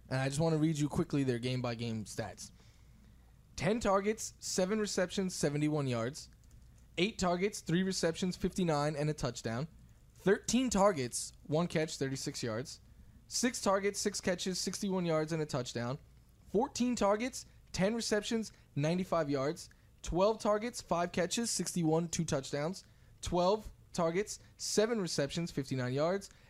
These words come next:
And then this last game, this was the game against the Chargers where Peyton Manning did ultimately come in, but Brock Osweiler was also playing in that. Nine for five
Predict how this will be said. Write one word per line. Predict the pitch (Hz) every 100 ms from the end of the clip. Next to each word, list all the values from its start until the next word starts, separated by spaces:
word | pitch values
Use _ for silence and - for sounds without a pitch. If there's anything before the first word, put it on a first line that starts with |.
| -
And | 170 196
then | 196
this | 220 -
last | 196 196 208
game, | 214 214 208 - - -
this | 180 180
was | 185
the | 180
game | 175 170 156
against | 160 156
the | 147
Chargers | 160 147 143
where | 135
Peyton | 127 160 143
Manning | 143 139 131
did | 135
ultimately | 135 - 135 131
come | 139 131
in, | 127 131
but | 135 139 - - - - - -
Brock | 156 160 160
Osweiler | 151 151 147 131
was | 131 147 143
also | 139 - 135
playing | - 127 123 82
in | 101 127
that. | 120 - - - - - -
Nine | 151 160 185 196
for | 185
five | - 160 160 160